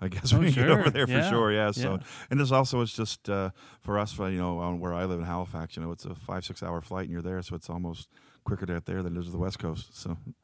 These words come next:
Speaker 2: That's true.
Speaker 1: Yeah.
Speaker 2: You're right. It's just skip over the pond there,
Speaker 1: Pretty
Speaker 2: the
Speaker 1: much,
Speaker 2: Atlantic
Speaker 1: yeah.
Speaker 2: pond, and there you are.
Speaker 1: Yeah.
Speaker 2: Uh, you've picked up a couple of international blues, uh,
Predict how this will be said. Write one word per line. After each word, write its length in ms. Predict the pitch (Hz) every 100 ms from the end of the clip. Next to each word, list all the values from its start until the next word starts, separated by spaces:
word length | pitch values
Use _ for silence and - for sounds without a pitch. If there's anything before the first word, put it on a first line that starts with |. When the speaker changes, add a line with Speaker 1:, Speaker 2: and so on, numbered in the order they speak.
| _ _ -
Speaker 2:
That's 200 | 117 -
true. 340 | - 196 220 101
Speaker 1:
Yeah. 100 | 90
Speaker 2:
You're 100 | 110
right. 240 | 110 170 147 -
It's 160 | 123 -
just 340 | 117 - - -
skip 260 | - 143 127
over 180 | 135 139
the 80 | 127
pond 360 | 143 147 147
there, 160 | 123 120
Speaker 1:
Pretty 120 | 147
Speaker 2:
the 60 | 98
Speaker 1:
much, 60 |
Speaker 2:
Atlantic 320 | 120 127 139 113
Speaker 1:
yeah. 60 | 127
Speaker 2:
pond, 220 | 131 156
and 80 | 113
there 100 | 120
you 140 | 123
are. 220 | 127 160 -
Speaker 1:
Yeah. 200 | 104 107 - -
Speaker 2:
Uh, 60 |
you've 200 | 127 120
picked 180 | - 131
up 80 | 117
a 60 | 117
couple 300 | 120 117 107
of 100 | 107
international 500 | 117 113 110 - 113
blues, 460 | 117 120 123 117
uh, 260 | 120 107 107